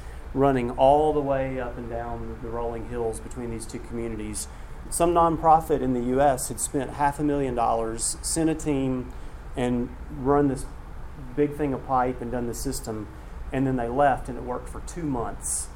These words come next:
And we talked to the people. We went into the village, and actually when we went into this particular village, they were burying a baby, an infant that had died from, uh, a lack of clean water.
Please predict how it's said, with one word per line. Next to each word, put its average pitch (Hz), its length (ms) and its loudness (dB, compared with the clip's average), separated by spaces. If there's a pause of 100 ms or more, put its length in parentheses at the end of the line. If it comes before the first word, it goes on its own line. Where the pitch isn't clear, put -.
(1300)
And 143 160 4
we 139 100 6
talked 151 280 2
to 170 60 -4
the 135 60 -4
people. 151 340 -2
We 120 140 0
went 139 160 2
into 143 160 4
the 120 120 -4
village, 117 460 2 (160)
and 127 100 -2
actually 143 380 0
when 123 120 0
we 123 120 0
went 135 140 0
into 170 140 0
this 131 140 -2
particular 127 480 -4
village, 117 400 -2
they 120 120 -2
were 117 140 0
burying 123 560 0
a 110 60 -4
baby, 110 500 -4 (420)
an 117 120 -4
infant 123 420 -4 (200)
that 113 140 -2
had 113 140 -4
died 113 300 0
from, 110 460 -6 (120)
uh, 104 440 -4
a 117 40 -6
lack 113 280 2
of 113 160 -8
clean 113 240 -6
water. 110 340 -2